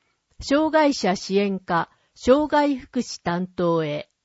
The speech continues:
電話、四二三の九四四六、ファックス、四三一の零五八零。なお、一の、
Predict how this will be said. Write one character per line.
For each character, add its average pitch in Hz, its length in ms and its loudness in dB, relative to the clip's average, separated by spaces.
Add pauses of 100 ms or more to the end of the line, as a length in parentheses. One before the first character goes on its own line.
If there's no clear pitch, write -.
(720)
電 202 320 0
話、 185 320 -2 (380)
四 294 340 4
二 302 240 -2
三 170 400 -2
の 151 360 -4
九 294 340 0
四 269 360 0
四 202 360 -2
六、 185 180 -4
フ - 160 -20 (580)
ァ 269 120 0
ッ 294 60 -2
ク - 120 -20
ス、 - 320 -16 (560)
四 277 300 6
三 302 360 0
一 170 300 -8
の 156 260 -6 (140)
零 285 320 0
五 254 300 2
八 196 440 -10
零。 180 380 -6 (920)
な 233 240 2
お、 151 220 -2 (380)
一 233 380 -4
の、 170 300 0